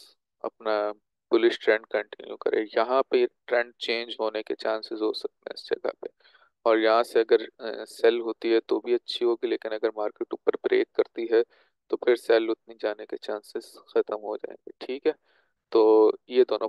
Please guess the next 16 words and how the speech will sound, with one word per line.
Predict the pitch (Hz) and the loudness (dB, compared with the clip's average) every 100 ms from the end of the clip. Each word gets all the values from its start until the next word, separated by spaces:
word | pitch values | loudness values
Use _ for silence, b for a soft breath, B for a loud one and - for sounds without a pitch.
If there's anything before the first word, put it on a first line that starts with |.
| - | 0
possibility | 113 117 110 113 - 123 | 0 0 -4 -4 -4 -6
हैं। | 127 | -8
तो | 120 127 | -2 -2
इस | - | 0
जगह | 135 127 | 2 4
आपने | 120 - 123 | 4 2 -2
market | 113 113 135 - | -2 -2 -4 -6
को | - | -4
ध्यान | - 113 113 120 | -4 -4 -6 -4
से | - | 0
रखना | 127 - 127 123 127 | 0 -2 -4 -6 -2
है, | 127 127 | -2 -2
थोड़ी | - _ - 113 113 | -4 _ -10 -6 -2
बहुत | 110 - | -4 -4
confirmations | 117 113 117 113 110 123 113 - | -8 -4 -4 -4 -8 -12 -16 -2
वगैरह | 117 | 2